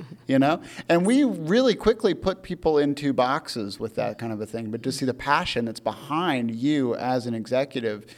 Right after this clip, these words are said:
Speaker 2: is just refreshing. And that's the lead in really to the question of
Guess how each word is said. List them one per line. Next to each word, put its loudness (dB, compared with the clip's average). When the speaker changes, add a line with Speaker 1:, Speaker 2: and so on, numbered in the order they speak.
Speaker 2:
is -8
just 2
refreshing. -2
And -4
that's 2
the 0
lead 0
in 2
really 0
to -10
the -6
question -2
of -4